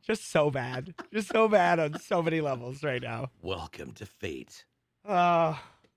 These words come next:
Speaker 1: sweet Jesus.
Speaker 2: Funky and terrifyingly enigmatic. That's what Fate stands for. Uh, so, yeah,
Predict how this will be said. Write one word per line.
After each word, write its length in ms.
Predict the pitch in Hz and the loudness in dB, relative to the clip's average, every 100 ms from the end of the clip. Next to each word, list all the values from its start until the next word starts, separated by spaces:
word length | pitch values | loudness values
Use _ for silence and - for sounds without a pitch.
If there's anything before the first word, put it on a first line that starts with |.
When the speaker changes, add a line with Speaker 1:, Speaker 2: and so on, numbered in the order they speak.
| _ _ _ _ _ _ _ _ | _ _ _ _ _ _ _ _
Speaker 1:
sweet 240 | - 139 139 | -10 -10 -8
Jesus. 200 | 131 226 | -2 -2
Speaker 2:
Funky 460 | 240 - 240 240 - | -2 -6 -8 -8 -6
and 380 | 165 139 135 113 | -6 -6 -8 -10
terrifyingly 1120 | - 214 233 - 208 202 202 202 202 202 208 | -4 -2 -2 -4 -6 -6 -6 -6 -6 -6 -6
enigmatic. 640 | 156 147 127 120 90 87 - | -6 -6 -4 -4 -4 -8 -8
That's 180 | 104 | -10
what 100 | 117 | -10
Fate 180 | 120 113 | -10 -8
stands 200 | - 139 | -8 -8
for. 180 | - 92 - - - - - | -8 -10 -12 -18 -18 -20 -8
Uh, 380 | 160 156 156 156 _ | -6 -4 -4 -6 _
so, 800 | - - 180 175 170 165 160 - _ _ _ _ - | -10 -4 -2 -2 -2 -4 -8 -12 _ _ _ _ -6
yeah, 340 | 175 170 104 | -4 -2 -4